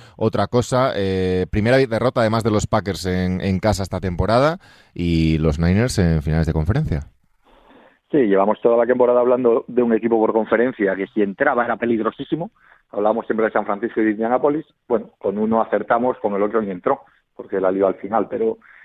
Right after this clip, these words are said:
Speaker 2: pero San Francisco es un equipo mucho mejor que el seed que traía. Lo que pasa es que ha tenido una temporada también complicada. Y, y yo creo que vamos a ver con los Rams, ¿eh? A los Rams les han ganado los últimos seis partidos. Yo creo que es un,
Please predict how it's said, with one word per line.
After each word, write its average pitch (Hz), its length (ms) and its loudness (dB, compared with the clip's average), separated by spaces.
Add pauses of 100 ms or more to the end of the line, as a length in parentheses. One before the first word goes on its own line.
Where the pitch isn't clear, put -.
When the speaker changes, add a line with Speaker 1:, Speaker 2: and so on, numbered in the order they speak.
(320)
Speaker 2:
pero 117 140 0
San 127 140 0
Francisco 139 380 -2
es - 120 -6
un 156 160 2
equipo 143 640 0 (240)
mucho 151 420 0
mejor 139 580 0
que 120 100 0
el 101 200 -2
seed 120 180 -2
que 113 120 0
traía. 101 520 -4
Lo 101 120 -12
que - 100 -12
pasa - 220 -12
es - 80 -10
que 110 80 -4
ha - 20 -2
tenido 107 220 -4
una 107 80 0
temporada 110 340 0
también 104 280 -4
complicada. 107 600 -4 (500)
Y, 135 120 -2 (360)
y 139 280 0
yo 139 200 2
creo 139 320 2
que 147 120 2
vamos 117 200 0
a 110 60 0
ver 107 80 0
con 104 140 0
los 98 100 0
Rams, 143 300 0
¿eh? 151 40 4
A 165 60 2
los 104 160 -4
Rams 104 180 -4
les 113 160 -8
han 135 120 -2
ganado 104 320 -2
los 107 340 -2
últimos 101 320 -2
seis - 140 -4
partidos. 135 560 2 (600)
Yo 110 220 2
creo 113 320 4
que 135 60 0
es - 140 -2
un, 120 520 0